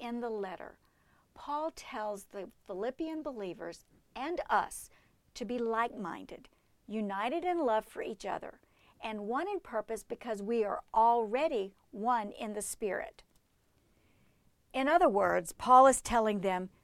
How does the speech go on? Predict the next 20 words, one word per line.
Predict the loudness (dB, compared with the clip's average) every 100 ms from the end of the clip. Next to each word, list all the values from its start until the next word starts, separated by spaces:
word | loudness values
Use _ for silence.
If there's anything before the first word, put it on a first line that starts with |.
| _
"You | -2 2 4
have | 2 2
been | 0 2
united, | 2 2 0 -2 -2
so | 0 2 2
stay | 0 -10 2 6 8 6
that | 6 2 2
way." | 2 0 -2 -12 -20 -20 _ _ _ _ _ _ _ _ _ _ _ _
All | 8 10 10
believers | 8 6 6 2 -2 -2
are | -2
united | 0 -2 0 -2 -2 -2
into | -2 -2 -2
the | 0
body | 0 0 -2
of | -6
Christ. | -6 -4 -4 -6 -4
We | -4
call | -4 2 6 6
it | 4 0